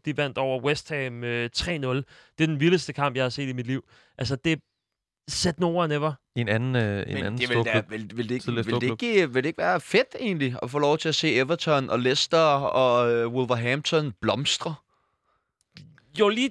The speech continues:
Speaker 1: de klubber.
Speaker 3: West Ham.
Speaker 1: Jeg kan godt lide West Ham og, øh,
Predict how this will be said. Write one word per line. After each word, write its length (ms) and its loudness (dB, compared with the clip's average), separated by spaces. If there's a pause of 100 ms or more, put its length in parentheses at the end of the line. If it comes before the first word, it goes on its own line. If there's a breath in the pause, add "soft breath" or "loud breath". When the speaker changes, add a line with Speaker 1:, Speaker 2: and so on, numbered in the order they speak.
Speaker 1:
de 100 -4
klubber. 280 4
Speaker 3:
West 220 4
Ham. 280 0 (220)
Speaker 1:
Jeg 140 2
kan 100 -10
godt 200 2
lide 160 -2
West 280 -2
Ham 200 -2
og, 340 0
øh, 120 -2